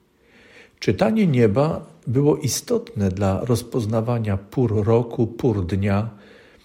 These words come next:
i przewidywania pogody. Co ważne, umiejętność czytania nieba niewątpliwie była osiągnięciem, ale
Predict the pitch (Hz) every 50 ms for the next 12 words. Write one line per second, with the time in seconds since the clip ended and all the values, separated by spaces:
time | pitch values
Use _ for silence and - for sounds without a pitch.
0 | _ _ _ _ _ - 165 180 190 202 202 - - 151 131 127 123 110 127 104
1 | 92 95 87 90 107 117 - - - 165 - - 135 110 92 92 - 69 123 -
2 | - _ _ _ _ _ _ _ _ _ _ _ _ _ _ _ - - 185 165
3 | 160 135 110 95 87 87 85 90 113 131 156 170 170 - - - - _ _ _
4 | _ _ _ - 156 143 123 110 107 104 110 120 147 160 151 - 220 202 196 180
5 | - - - - - _ _ - - 131 120 - - 151 170 170 156 151 135 123
6 | 123 - - 156 120 107 104 95 92 87 87 95 101 113 139 175 180 - - -
7 | - _ _ _ _ _ _ _ _ _ _ - 135 147 165 165 160 139 120 -
8 | - 139 110 101 113 135 156 165 170 180 180 180 - - - _ _ _ _ _
9 | _ _ _ - 123 139 117 120 123 - - 151 131 - 190 175 165 165 175 180
10 | 196 185 170 135 101 90 87 - - - 90 90 92 - - 110 92 87 101 123
11 | 165 175